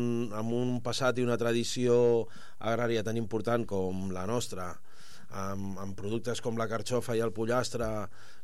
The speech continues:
productes agraris i ramaders que, que ens simbolitzen, doncs, bueno, és una festa, una tradició que,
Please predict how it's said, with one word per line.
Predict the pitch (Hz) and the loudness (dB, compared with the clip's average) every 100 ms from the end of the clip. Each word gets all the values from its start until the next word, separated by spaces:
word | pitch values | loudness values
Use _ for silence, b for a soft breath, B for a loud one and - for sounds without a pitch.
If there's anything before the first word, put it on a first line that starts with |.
| - | -4
productes | 107 107 117 | -2 -2 0
agraris | 110 110 117 117 | 0 0 0 0
i | |
ramaders | 104 110 110 120 117 | 0 0 2 2 2
que, | 117 104 | -2 -4
que | 107 104 101 | -2 -2 0
ens | 98 104 | -2 -2
simbolitzen, | 107 98 101 127 110 107 95 92 | -2 -2 2 2 2 -2 -2 -2
doncs, | 98 95 92 92 90 - 90 | -2 -2 -2 -4 -6 -6 -6
bueno, | 92 90 98 92 | -6 -6 -6 -6
és | 87 | -6
una | 98 90 | -6 -4
festa, | 110 - | -4 -4
una | 101 98 | -4 -2
tradició | 98 98 - 107 | -2 -2 -2 -2
que, | 98 | -2